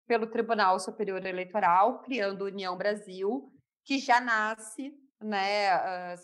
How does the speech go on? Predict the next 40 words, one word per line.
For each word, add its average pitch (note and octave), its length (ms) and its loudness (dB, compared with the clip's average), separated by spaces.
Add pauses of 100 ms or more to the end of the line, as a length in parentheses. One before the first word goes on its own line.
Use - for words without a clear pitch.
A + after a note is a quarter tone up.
a F#3+ 40 -8
gente F3+ 140 -8
tava G3 180 -4
falando F#3+ 300 -6
muito F#3+ 240 -10
dessa F#3 240 -8
questão - 240 -8
da F#3+ 100 0
cláusula F3+ 440 0
de F3 80 -8
barreiras, F3+ 600 0 (460)
mas, G3+ 160 -4
por A3 140 0
exemplo, G3+ 360 -2
pelo A#3 400 -6
importante B3 640 -4 (300)
desempenho G#3 920 -4 (320)
que A#3+ 80 0
o A#3 140 -6
P A#3+ 80 0
S G#3+ 380 2
L F3 480 2
teve G3 440 0
na G3 300 0
disputa A3+ 600 -8 (320)
à F#3+ 140 2
Câmara A3 400 0
dos A3 100 -8
Deputados G3 640 -2
na G3 140 0
eleição F#3+ 320 -4
de F#3 100 -10
dois F3+ 240 -10
mil F3+ 260 -4
e F3 60 -2
dezoito, F3+ 600 2
boa E3+ 300 0
parte E3+ 360 -4
dela E3 240 -2
puxada D#3 640 -2